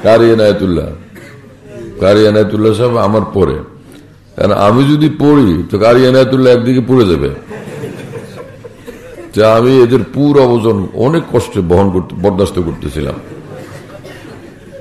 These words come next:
একেবারেই মানে কঠিন, মানে তুফান যাইতেছিল পুরা নামাজে। এইরকম যুদ্ধ করে নামাজ জীবন ওই একদিনই পড়ছে। আল্লাহ তাআলা রহম করে জালেমদের উপর।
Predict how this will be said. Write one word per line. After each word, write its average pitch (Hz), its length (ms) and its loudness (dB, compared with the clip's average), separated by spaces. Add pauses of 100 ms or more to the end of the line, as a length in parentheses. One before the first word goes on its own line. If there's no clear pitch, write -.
একেবারেই 143 800 2
মানে 151 320 0
কঠিন, 95 380 -2
মানে 135 420 0 (400)
তুফান 135 360 2
যাইতেছিল 104 580 0
পুরা 98 220 0
নামাজে। 80 380 -2 (2750)
এইরকম 135 460 2
যুদ্ধ 127 300 0
করে 143 240 2
নামাজ 120 420 0
জীবন 120 240 2
ওই 117 140 2
একদিনই 107 440 0
পড়ছে। - 480 -8 (4000)
আল্লাহ 101 240 0
তাআলা 92 260 -2
রহম 90 420 -2
করে 87 220 -2
জালেমদের 82 460 -4
উপর। 71 180 -8